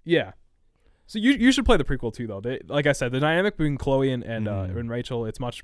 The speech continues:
Speaker 1: more, like, it's much more well written.
Speaker 2: Yeah.
Speaker 1: Uh, and I think it's a lot more interesting. And Ma-, Rachel's a cool character. And that, and then when I replayed the game, 'cause I replayed it after I played the prequel,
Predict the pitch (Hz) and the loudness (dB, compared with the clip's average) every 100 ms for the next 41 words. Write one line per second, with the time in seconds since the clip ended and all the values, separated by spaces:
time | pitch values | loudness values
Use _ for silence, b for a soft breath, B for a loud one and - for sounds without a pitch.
0 | - - 120 110 104 98 - 117 110 107 | -16 -10 -8 -6 -8 -12 -14 -16 -14 -12
1 | 110 - 104 101 104 151 196 202 190 b | -10 -8 -8 -8 -2 -2 -2 -4 -6 b
2 | - 104 85 139 135 123 127 120 131 120 | -10 -6 -2 0 0 0 -4 -4 -4 -6
3 | 104 104 104 - 90 - - 135 139 131 | -10 -14 -16 -16 -20 -20 -16 -10 -8 -6
4 | 135 160 - - 92 - 95 - 101 - | -8 -8 -14 -14 -16 -14 -16 -14 -14 -2
5 | 165 185 180 196 185 180 160 175 - 175 | 2 4 6 6 6 6 4 2 4 2
6 | 143 127 165 131 127 117 117 123 117 101 | 2 0 0 0 -4 -6 -6 -6 -6 -8
7 | 113 120 110 120 101 - 120 160 | -8 -8 -6 -8 -8 -10 -6 -6